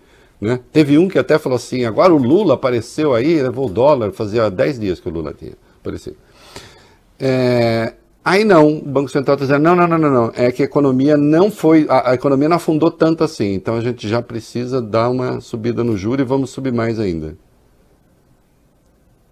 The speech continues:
Quando tá todo mundo atrás da recuperação, com o desemprego galopando, e o Banco Central falou,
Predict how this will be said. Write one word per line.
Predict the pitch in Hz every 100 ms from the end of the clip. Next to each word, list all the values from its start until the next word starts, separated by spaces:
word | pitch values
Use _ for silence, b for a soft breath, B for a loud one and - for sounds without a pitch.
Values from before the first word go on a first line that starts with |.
| _ _ _
Quando | - 101
tá | 104
todo | 107 120 127
mundo | 120 120
atrás | 120 117 117
da | 120
recuperação, | 117 - 117 107 98 - 101 143 208 _ _ _ _ _ _ _ _ _ _ _ _ -
com | 107
o |
desemprego | 95 98 117 101 113 113
galopando, | 110 107 101 110 110 156 247 269 _ _ _ _ _ _ _ _ _ _ _ _ _ _ _ _ _ _ _ _ _
e | 113
o |
Banco | 113 127
Central | - 117 120 120
falou, | 139 120 113 110 104 92 90